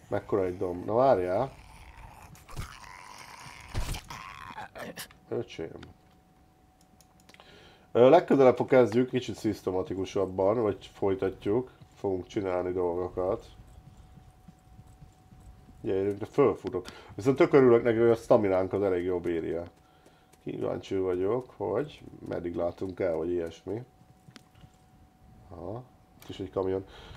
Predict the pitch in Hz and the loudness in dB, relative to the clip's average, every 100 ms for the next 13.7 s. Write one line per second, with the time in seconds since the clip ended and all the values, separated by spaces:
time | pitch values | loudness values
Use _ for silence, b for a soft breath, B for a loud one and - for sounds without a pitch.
0 | B - - 175 165 170 170 160 160 156 | B -12 4 6 8 6 8 8 6 6
1 | 143 107 - 104 123 95 87 95 95 90 | 6 4 2 -2 0 0 2 0 2 2
2 | 92 - 214 143 104 107 92 82 80 - | 0 6 10 10 10 6 4 0 -6 -2
3 | 120 - 101 - 98 98 101 104 117 139 | -2 -2 -4 -2 -2 -2 -2 0 2 2
4 | 147 - b b b - 196 143 131 127 | 0 -12 b b b 0 4 6 4 2
5 | 107 110 - 107 123 143 - - - 110 | 2 0 0 2 2 -2 -12 -16 -6 -2
6 | 131 147 - - - - - - - _ | -2 -4 -12 -20 -20 -20 -20 -20 -20 _
7 | _ - - 120 95 85 - - 95 85 | _ -16 -6 -2 0 -2 -8 -6 -4 -2
8 | 87 85 85 85 95 113 - - - - | -4 -4 -6 -4 -6 -6 -10 -20 -20 -20
9 | - - - b b b b b b b | -20 -20 -20 b b b b b b b
10 | b - - 110 113 110 98 95 110 95 | b -20 -12 -8 -2 0 0 0 0 0
11 | 95 90 92 90 107 117 b b b - | 0 -4 -4 -4 -6 -8 b b b -8
12 | 107 113 117 180 214 98 95 98 113 90 | -2 -2 0 0 2 2 2 0 0 0
13 | - - 87 90 123 170 | -6 -8 -6 -4 -4 -4